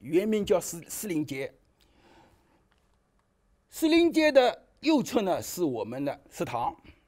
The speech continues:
啊，同学们、呃，校友们当年都在那里吃饭。我们能源学院呢，是在机械楼的后面，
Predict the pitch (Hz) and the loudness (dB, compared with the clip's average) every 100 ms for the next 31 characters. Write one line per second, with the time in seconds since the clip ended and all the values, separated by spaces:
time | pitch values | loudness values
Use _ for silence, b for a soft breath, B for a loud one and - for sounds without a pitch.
0 | _ 95 85 71 127 147 139 - 147 - | _ -10 -10 -10 -8 -8 -6 -6 2 4
1 | 156 131 143 151 143 143 151 139 147 110 | 4 -2 -4 -4 -4 -6 -6 -4 -6 -8
2 | - 76 - - _ _ _ b b b | -14 -14 -14 -16 _ _ _ b b b
3 | - 262 302 269 320 311 294 262 240 220 | 6 6 8 6 6 6 6 4 2 -2
4 | - 208 226 180 - 262 240 202 202 - | -6 -4 0 0 0 -4 -2 0 -2 -2
5 | 285 190 156 | -4 -4 -6